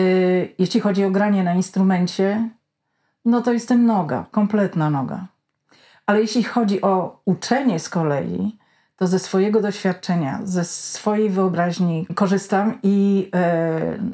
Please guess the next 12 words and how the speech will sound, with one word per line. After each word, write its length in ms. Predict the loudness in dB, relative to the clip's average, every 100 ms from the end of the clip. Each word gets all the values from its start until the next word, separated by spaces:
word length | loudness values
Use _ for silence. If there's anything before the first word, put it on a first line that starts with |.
| -4 0
no, 420 | 2 2 2 0
mam 260 | 0 0 2
nawet, 380 | 0 -4 -6 -12 -10 0
nawet 400 | 0 0 -4 -2
mam 420 | 0 0 -2 -4 -8 _ _
jakieś 380 | -2 -2 0 0
tam 160 | 0
osiągnięcia, 680 | 0 0 2 2 2 0 -2
bo 140 | -2
jedną 320 | 0 0 0 0
uczennicę 460 | 0 0 0 -4
przygotowałam 760 | -4 -2 0 0 0 0 -2